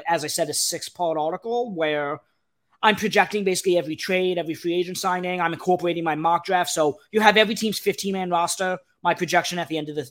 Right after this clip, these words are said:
um, at the beginning of the season. Washington, I don't know. I think Bradley Beal leaves,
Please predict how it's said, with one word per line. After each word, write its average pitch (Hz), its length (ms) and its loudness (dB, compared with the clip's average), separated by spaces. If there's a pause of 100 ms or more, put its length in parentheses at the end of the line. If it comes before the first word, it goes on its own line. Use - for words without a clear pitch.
(120)
um, 156 260 0 (100)
at 165 120 -6
the 175 60 -10
beginning 151 260 -4
of 143 60 -6
the 139 60 -6
season. 82 400 -10 (840)
Washington, 330 520 6
I 262 220 -2
don't 254 120 -2
know. 269 200 2
I 175 160 0
think 330 200 -4
Bradley 269 260 -2
Beal 220 200 0
leaves, 175 800 -4